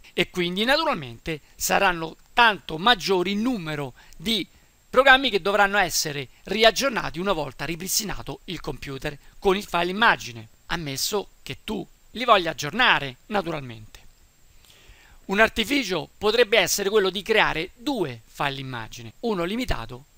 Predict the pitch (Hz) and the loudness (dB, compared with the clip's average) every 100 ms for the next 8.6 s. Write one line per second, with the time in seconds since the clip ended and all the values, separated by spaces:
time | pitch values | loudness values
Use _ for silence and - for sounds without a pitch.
0 | _ 202 202 208 - 220 151 135 143 - | _ -2 -2 -4 -4 -4 -6 -10 -14 -8
1 | 180 156 131 107 113 107 _ _ - - | -8 -8 -12 -14 -14 -18 _ _ -20 -6
2 | 185 - - 113 113 - - - 196 - | -4 -4 -8 -10 -12 -18 -18 -10 -4 0
3 | 294 247 156 - - - 240 214 - 208 | 0 0 -4 -8 -12 4 4 4 -2 4
4 | 262 247 170 180 185 147 - 247 202 208 | 6 6 2 0 2 2 -2 -6 -6 -2
5 | 190 143 135 - - - 208 180 - 254 | -2 -2 -8 -16 -6 2 2 2 0 -2
6 | 233 175 139 196 226 - 233 269 - - | 0 -4 -2 -4 -4 0 2 2 2 0
7 | 208 202 165 196 185 202 - 214 190 175 | 0 0 0 -2 -2 -4 -2 2 2 2
8 | 170 170 262 262 247 240 | 0 -2 -2 2 6 4